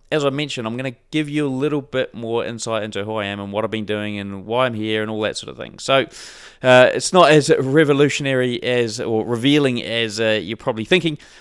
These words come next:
but I did wanna touch base on, uh, I suppose, my journey a bit more so that you guys can get a real feel for what's going on, uh, here at fifty-two Traders and with me and my trading and that sort of thing. So what I do wanna talk about is,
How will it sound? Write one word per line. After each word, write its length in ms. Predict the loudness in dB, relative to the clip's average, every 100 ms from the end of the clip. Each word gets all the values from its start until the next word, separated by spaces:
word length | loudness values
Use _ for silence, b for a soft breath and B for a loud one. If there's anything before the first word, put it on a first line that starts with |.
| B
but 240 | 2 2 0
I 60 | 0
did 140 | 0
wanna 320 | 2 4 4 2 _ _ -6
touch 320 | -2 -2 0
base 300 | 2 2 -2
on, 300 | -2 -2 -6 _ _ -12
uh, 260 | -10 -10 -10
I 60 | -8
suppose, 280 | -4 -4 0
my 160 | -2
journey 460 | 0 2 2 2 0
a 60 |
bit 180 | 0 -2
more 280 | -2 -2 -2
so 160 | -2 -8
that 100 | -8
you 160 | -8
guys 200 | -6 -6
can 140 | -8 -10
get 140 | -8
a 40 |
real 280 | -8 -6 -8
feel 380 | -8 -10 -6 -6
for 200 | -8 -10
what's 200 | -10 -10
going 300 | -8 -8 -8
on, 280 | -10 -12 -16 -14
uh, 280 | -10 -8 -10
here 340 | -12 -4 -2 -2
at 60 |
fifty-two 400 | -2 -6 -4 -6
Traders 460 | -2 2 2 0 -4
and 460 | -6 -4 -4 -6 -8
with 120 | -8
me 180 | -6 -6
and 80 |
my 60 | -8
trading 400 | -6 -6 -6 -8
and 80 | -12
that 120 | -12
sort 160 | -14 -14
of 80 |
thing. 240 | -14 -16 -8
So 220 | -4 -4 B B B B B B
what 160 | 6
I 60 | 8
do 160 | 6
wanna 180 | 4 0
talk 220 | -4 -6
about 320 | -2 0 0 0
is, 280 | -4 -4